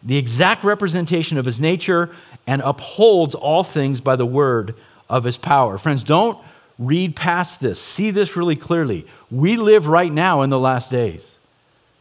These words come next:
We live in the last days. And the implications of this statement in verse two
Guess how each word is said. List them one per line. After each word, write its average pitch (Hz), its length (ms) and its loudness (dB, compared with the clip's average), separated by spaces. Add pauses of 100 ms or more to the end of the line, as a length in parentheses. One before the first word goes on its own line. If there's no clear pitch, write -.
(240)
We 139 240 2
live 190 220 4
in 170 80 2
the 151 100 2
last 143 320 2
days. 117 340 -2
And 117 100 -2
the 147 140 0
implications 190 640 0
of 151 100 0
this 147 160 -4
statement 185 420 0
in 147 80 2
verse 151 260 -2
two 196 380 0